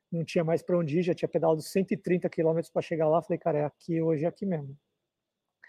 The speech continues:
Aí chega o cara super raivoso, eu acho que ele era bielorrusso,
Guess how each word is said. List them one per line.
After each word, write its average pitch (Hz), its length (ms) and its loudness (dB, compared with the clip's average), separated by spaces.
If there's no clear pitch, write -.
Aí 175 140 8
chega 196 240 8
o 208 40 8
cara 202 440 2
super - 760 0
raivoso, 170 680 2
eu 170 100 -2
acho 160 140 -2
que - 60 -4
ele 170 80 2
era 165 140 4
bielorrusso, 160 800 2